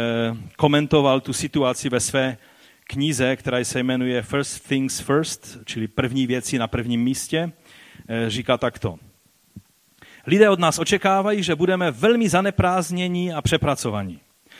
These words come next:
Stal se vlastně z toho symbol postavení ve společnosti. Pokud jste zaneprázdnění, busy, že? Znamená to, že jste důležití. Když nejsme zaneprázdnění, stydíme se to jen dát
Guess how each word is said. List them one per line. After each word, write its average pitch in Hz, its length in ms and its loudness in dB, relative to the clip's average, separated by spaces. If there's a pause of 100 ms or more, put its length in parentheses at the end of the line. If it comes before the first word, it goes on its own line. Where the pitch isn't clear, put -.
(120)
Stal 202 220 2
se 240 140 2
vlastně 208 320 4
z - 100 -2
toho 185 200 4
symbol 196 520 2
postavení 175 640 0
ve 165 80 0
společnosti. 160 800 -2 (540)
Pokud 170 260 8
jste 120 160 0
zaneprázdnění, 185 1040 2 (140)
busy, 151 440 -2 (280)
že? 147 240 0 (520)
Znamená 202 480 4
to, 208 180 4
že 180 180 4
jste - 800 -2
důležití. 101 640 -4 (1400)
Když 143 420 4
nejsme 208 440 2
zaneprázdnění, 180 1040 2
stydíme 175 440 -2
se 175 160 -2
to 160 280 0 (440)
jen 135 160 -2
dát 131 300 -2